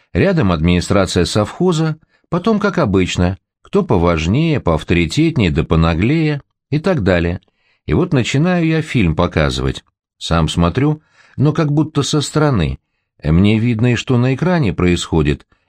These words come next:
и в зале что творится. Один раз шел фильм приключенческий. Джунгли, амазонка, туземцы, грустный Жан-Жак Рено.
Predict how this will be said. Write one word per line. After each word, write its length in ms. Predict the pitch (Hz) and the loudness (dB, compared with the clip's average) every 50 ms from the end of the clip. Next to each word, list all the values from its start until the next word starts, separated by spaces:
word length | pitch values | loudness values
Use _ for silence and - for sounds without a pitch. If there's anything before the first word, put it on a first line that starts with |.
| _ _ | _ _
и 100 | 160 196 | 0 0
в 60 | 175 | 0
зале 360 | 135 107 110 104 95 90 87 | 0 0 0 0 0 0 -2
что 220 | 80 - - 90 80 | -4 -2 -2 -2 -2
творится. 600 | 73 82 82 80 76 71 67 - - 73 71 76 - _ _ _ _ _ _ _ _ _ _ _ _ _ | 0 0 0 2 2 0 -2 -2 -4 -4 -4 -6 -10 _ _ _ _ _ _ _ _ _ _ _ _ _
Один 320 | - 69 76 76 90 98 98 | -4 -2 0 0 2 2 2
раз 280 | 110 139 143 127 - - _ _ _ _ _ | 2 0 0 -2 -6 -12 _ _ _ _ _
шел 280 | _ - - 156 156 131 | _ -4 -2 0 0 0
фильм 280 | - - 156 147 135 | 0 0 0 0 0
приключенческий. 960 | 113 131 131 131 139 131 - - 90 78 69 69 73 - - - 71 69 67 - _ _ _ _ _ - | 0 -2 -2 0 -2 -2 0 0 0 0 0 0 -2 -4 -4 -6 -6 -6 -8 -12 _ _ _ _ _ -10
Джунгли, 540 | 64 65 78 104 160 180 180 165 151 98 85 | -6 -2 0 0 2 2 0 0 0 0 0
амазонка, 800 | 80 80 82 85 85 87 80 95 147 175 170 147 120 - - 87 | 0 0 0 0 0 -2 -2 -2 -2 -2 0 -2 -2 -2 -2 -4
туземцы, 880 | 82 - 98 90 87 92 143 175 165 151 123 - - 117 117 101 - _ _ _ _ _ _ _ _ _ _ - | 0 0 0 0 0 0 0 0 0 -2 -2 -2 -2 -2 -4 -4 -6 _ _ _ _ _ _ _ _ _ _ -6
грустный 600 | 85 92 123 180 202 - - 165 160 151 120 90 | -2 0 2 2 0 0 0 0 0 0 0 0
Жан-Жак 580 | 87 104 151 139 123 104 104 120 107 98 - | -2 0 0 0 0 0 -2 -2 -2 -2 0
Рено. 420 | 95 92 92 104 123 151 147 139 | 0 0 2 2 0 0 -2 -4